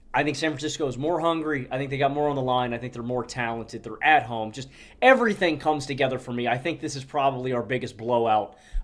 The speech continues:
of divisional round weekend. I am taking the Niners to win this game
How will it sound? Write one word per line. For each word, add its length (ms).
of 220
divisional 420
round 300
weekend. 520
I 200
am 180
taking 480
the 100
Niners 480
to 140
win 200
this 160
game 420